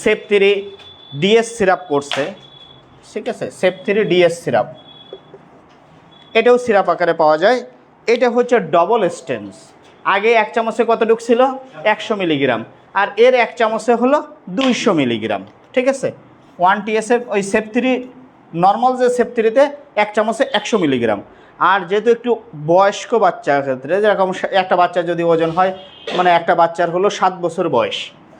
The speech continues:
সে তো আর ক্যাপসুল খেতে পারে না, তার ওজন ধরেন হলো তিরিশ কেজি।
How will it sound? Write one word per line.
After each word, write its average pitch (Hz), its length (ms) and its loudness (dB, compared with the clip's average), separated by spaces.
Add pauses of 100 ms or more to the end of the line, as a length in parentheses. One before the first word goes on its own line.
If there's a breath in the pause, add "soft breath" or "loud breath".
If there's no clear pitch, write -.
(160)
সে 240 140 0
তো 208 120 -2
আর 220 120 -2
ক্যাপসুল 214 340 0
খেতে 202 240 0
পারে 120 200 0
না, 110 120 -8 (360)
তার 220 140 4 (120)
ওজন 202 240 2 (100)
ধরেন 190 220 2 (100)
হলো 185 160 2 (120)
তিরিশ 170 320 0
কেজি। 101 280 -4